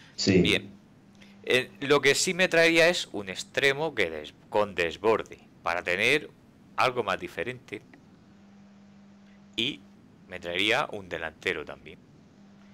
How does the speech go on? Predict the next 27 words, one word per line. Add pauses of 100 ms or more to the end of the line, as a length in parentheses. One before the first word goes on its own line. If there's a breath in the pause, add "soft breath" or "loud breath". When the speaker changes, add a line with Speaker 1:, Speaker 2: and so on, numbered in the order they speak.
(300 loud breath)
Speaker 2:
Un
lateral, (320)
un
delantero, (500)
un
lateral
porque
¿qué
falta?
Se
te
lesiona
París (220 loud breath)
y
no
tienes
laterales. (680 loud breath)
Bueno,
tienes
a
Pumar
y
a
Ruiz,
pero (640 soft breath)
estás,
te,